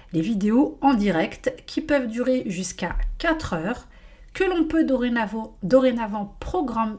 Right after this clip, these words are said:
programmer en avance, je vais y arriver, et dont on peut laisser le replay disponible dans notre feed.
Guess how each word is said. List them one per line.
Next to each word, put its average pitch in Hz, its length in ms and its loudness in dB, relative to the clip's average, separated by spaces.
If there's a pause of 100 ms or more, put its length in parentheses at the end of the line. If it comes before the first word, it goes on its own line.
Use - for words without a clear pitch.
programmer 226 640 -4
en 165 140 -2
avance, 180 600 -4
je - 120 -14
vais 165 80 -4
y 151 80 -6
arriver, 160 420 -6 (680)
et 403 160 4
dont 320 220 4
on 277 120 6
peut 311 160 4
laisser 262 320 4
le 240 140 0
replay 208 500 -2
disponible 208 920 -2
dans 214 200 -2
notre 202 300 -4
feed. - 340 -10